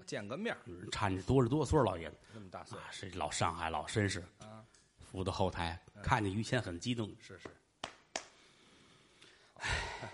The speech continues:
Speaker 2: 阿拉是个老上海。
Speaker 1: 这是上海人吗？这个。
Speaker 2: 阿拉。
Speaker 1: 就别阿拉了。
Speaker 2: 哎，老上海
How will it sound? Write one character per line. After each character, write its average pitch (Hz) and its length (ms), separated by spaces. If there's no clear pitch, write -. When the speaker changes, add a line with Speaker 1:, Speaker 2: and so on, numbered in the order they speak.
Speaker 2:
阿 123 140
拉 214 380
是 185 160
个 226 120
老 262 280
上 185 260
海。 233 220
Speaker 1:
这 320 160
是 392 280
上 269 240
海 170 180
人 156 180
吗？ 175 120
这 156 60
个。 135 240
Speaker 2:
阿 180 140
拉。 311 540
Speaker 1:
就 220 80
别 233 140
阿 285 300
拉 330 200
了。 294 120
Speaker 2:
哎， 196 200
老 330 200
上 269 280
海 427 80